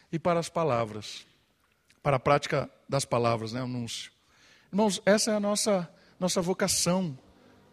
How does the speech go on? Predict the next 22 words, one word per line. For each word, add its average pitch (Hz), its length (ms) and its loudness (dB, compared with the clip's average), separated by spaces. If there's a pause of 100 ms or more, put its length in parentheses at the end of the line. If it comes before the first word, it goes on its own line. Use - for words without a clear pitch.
(260)
O 156 40 6
amor 185 240 6
de 180 100 -2
Deus 180 220 4
nos 165 120 -2
alcançou, 180 640 4
nos 165 160 -4
transformou 175 680 4
e - 20 0
nos 180 200 2
chamou 190 680 6 (260)
para 160 120 -2
o 175 40 6
anúncio 175 460 0
das 160 160 4
boas 147 380 2
obras, 160 500 6
para 165 200 -4
o - 20 2
anúncio 175 480 -2 (240)
do 160 100 0
evangelho. 151 840 0